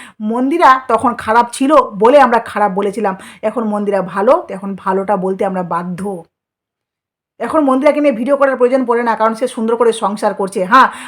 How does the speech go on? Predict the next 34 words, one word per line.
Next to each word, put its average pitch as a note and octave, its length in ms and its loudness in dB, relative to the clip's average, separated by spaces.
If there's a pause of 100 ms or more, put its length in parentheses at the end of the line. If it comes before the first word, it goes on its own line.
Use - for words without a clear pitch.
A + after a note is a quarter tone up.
আবার B3 260 4
যখন D#4 220 0
তার C4 140 2
মধ্যে B3+ 180 -2
খারাপ A3+ 260 -2
কিছু A#3+ 180 -8
দেখবো, A#3 340 4
তো - 120 -8
অবশ্যই B3 480 2
সেটা A#3 200 -6
নিয়ে A3 120 -2
প্রতিবাদ G3 420 -2
করব। F#3+ 280 -2 (340)
কিন্তু B3 180 -6
তুই D#4 100 2
কী F4 100 -4
করছিস F#4 340 -2
রে G#3 160 -2
ধবলি? A#3 520 2 (500)
তুই E4 120 -10
কী G#4 120 2
করছিস C#4 340 -2
রে? F3 240 -6
তুই C4 120 -4
নোংরামি B3 440 0
করবি, C4 400 0
নচ্ছরপানা A3+ 600 0
করবি, C#4 440 0 (260)
আর G3+ 80 -4
সেই A3+ 160 2
নোংরামিগুলোকে A3+ 640 2
তুলে A3+ 160 2
ধরলেই A#3 260 2
দোষ? C#4 260 6